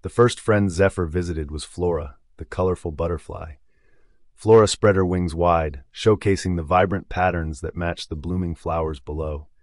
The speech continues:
With a gentle push from Zephyr, Flora fluttered up into the sky, thanking him with a twirl. Next, Zephyr swooped by the babbling brook, where it saw glistening fish jumping cheerfully.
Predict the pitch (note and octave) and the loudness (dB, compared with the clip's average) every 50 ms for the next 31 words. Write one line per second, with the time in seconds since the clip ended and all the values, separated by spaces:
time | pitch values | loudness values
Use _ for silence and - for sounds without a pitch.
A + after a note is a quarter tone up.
0 | _ _ _ - _ _ _ _ _ _ - - F2 - G2+ F#2+ - A2+ A#2 - | _ _ _ -20 _ _ _ _ _ _ -14 -10 -6 -4 -2 0 2 2 2 2
1 | A2 G2 - - G#2+ G2 - - - F2+ F2 D2+ F#2 F#2 F2 - E2+ D#2+ D2+ - | 2 0 2 2 2 2 2 -2 -4 -4 -2 0 0 0 0 -2 -4 -6 -6 -8
2 | - _ - - G2 G2 G2 F#2+ - - - G2+ G2 F#2+ G2 F#2 F#2 F2 - F2+ | -12 _ -6 -2 2 2 4 2 2 0 0 2 2 2 2 2 0 0 0 -2
3 | E2+ D#2+ D#2 D#2+ D#2 - - - F2+ E2+ E2+ D#2 D2+ D2 - - _ _ _ - | -4 -4 -6 -8 -10 -10 -6 -4 -2 -2 -2 -2 -4 -6 -10 -14 _ _ _ -2
4 | G2 F#2+ F2+ - E2+ E2 E2 E2 D#2+ D#2 D2+ C#2+ - - - - - D#2+ E2 D2+ | -2 -2 -2 -2 -4 -6 -4 -4 -4 -6 -8 -8 -10 -14 -14 -10 -8 -6 -6 -6
5 | C#2+ C#2+ - - _ _ _ _ _ _ _ _ _ _ _ _ _ - G2 A2 | -6 -10 -14 -18 _ _ _ _ _ _ _ _ _ _ _ _ _ -2 0 2
6 | G#2+ G2 - - - - - - - _ _ _ _ _ _ - E2 F#2 G2+ G2 | 2 2 0 -4 -10 -16 -18 -20 -20 _ _ _ _ _ _ -4 0 2 2 2
7 | - F2+ - - - - A2 G#2 - - - F#2 E2+ E2 E2 D2 D2 - E2+ E2+ | 2 0 -4 -4 -2 -2 -2 -2 -2 -4 -2 -2 -2 0 -2 0 2 2 2 2
8 | D#2 F2 E2+ E2 C#2+ - E2+ D#2 D2 - - - - - E2+ F2 E2 - - - | 0 -2 -4 -4 -4 -4 -4 -4 -6 -8 -12 -20 -10 -6 -4 -4 -4 -4 -2 -2
9 | F2 E2+ D#2 D2+ F#2+ G2 F#2+ - - F#2 F2 E2 - - G2+ F#2 E2 - - - | -2 -2 -2 -2 -2 -4 -2 -2 -4 -4 -4 -6 -4 -4 -4 -4 -4 -4 -8 -8
10 | F2 E2 - D2+ D2+ D2 - - F#2 F2+ E2+ - - - E2+ C#2 C#2+ | -8 -8 -6 -8 -8 -8 -8 -6 -6 -6 -6 -8 -12 -14 -14 -16 -18